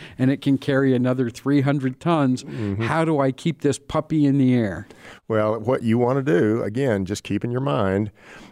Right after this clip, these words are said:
Speaker 2: that if you follow the same principle that we do, I mean, the same analogy that we were talking about, that six hundred and fifty ton airplane cannot fly unless energy is being applied to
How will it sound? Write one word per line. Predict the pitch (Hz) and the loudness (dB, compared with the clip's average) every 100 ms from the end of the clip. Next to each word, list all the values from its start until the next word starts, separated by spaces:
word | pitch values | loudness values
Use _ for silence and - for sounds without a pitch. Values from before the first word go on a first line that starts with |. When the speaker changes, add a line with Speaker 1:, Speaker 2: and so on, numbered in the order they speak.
| - | -4
Speaker 2:
that | 104 101 | -2 0
if | 113 107 - | 0 -2 0
you | 110 120 120 123 120 - _ _ - | 2 4 4 2 0 -10 _ _ -20
follow | - 110 107 127 | -4 0 2 0
the | 135 127 | 0 -2
same | - 104 113 127 135 - | -2 0 2 2 0 -2
principle | - 131 - 90 92 | 0 0 0 0 0
that | 95 | 0
we | 98 | 0
do, | - | 0
I | 110 | 0
mean, | 104 | 2
the | 92 | 0
same | - 107 113 | 0 0 0
analogy | 117 117 110 92 92 | 0 0 0 0 -4
that | 92 | -6
we | 92 | -2
were | 95 101 | -2 -2
talking | 120 127 | -2 -2
about, | 101 82 82 - - | -4 -4 -4 -8 -4
that | 95 127 - - | -2 -2 -6 -10
six | - 143 - | -2 -2 0
hundred | 127 120 | 0 0
and | 107 | -2
fifty | - 113 110 | -2 0 -2
ton | - 120 110 | 0 2 2
airplane | 107 117 - 101 95 | 2 -2 -2 -2 -2
cannot | - 117 101 107 135 | -2 -2 0 -2 -4
fly | - 127 95 87 95 | -2 -2 0 -2 -4
unless | 120 104 101 101 - - | -4 -4 -2 -2 -4 -2
energy | 143 135 95 92 92 - | 0 0 -2 -4 -4 -2
is | 104 | -4
being | 92 101 101 | 0 2 2
applied | 101 101 117 110 92 80 76 92 - - - - | -2 -4 -2 0 -2 -4 -6 -8 -12 -20 -20 -18
to | - 151 135 113 104 110 | -2 2 4 4 4 2